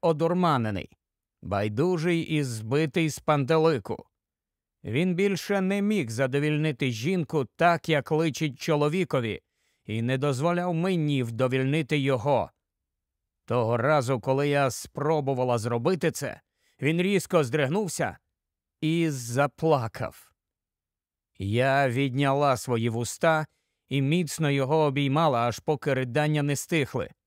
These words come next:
Він заснув, як дитя. Поки він спав,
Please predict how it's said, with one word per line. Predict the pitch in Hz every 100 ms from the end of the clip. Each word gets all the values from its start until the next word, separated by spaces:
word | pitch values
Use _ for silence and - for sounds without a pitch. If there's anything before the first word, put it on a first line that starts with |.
| _ _ _ _ _ -
Він | 117 139 139 120
заснув, | 117 127 123 - 143 165 147 123 _ _ _ _ -
як | 113 139 131
дитя. | 117 147 120 175 139 104 - _ _ _ _ _ _ _ _ _ _ _ _ _
Поки | 120 139 139 147
він | 139 143
спав, | 117 - - 170 156 -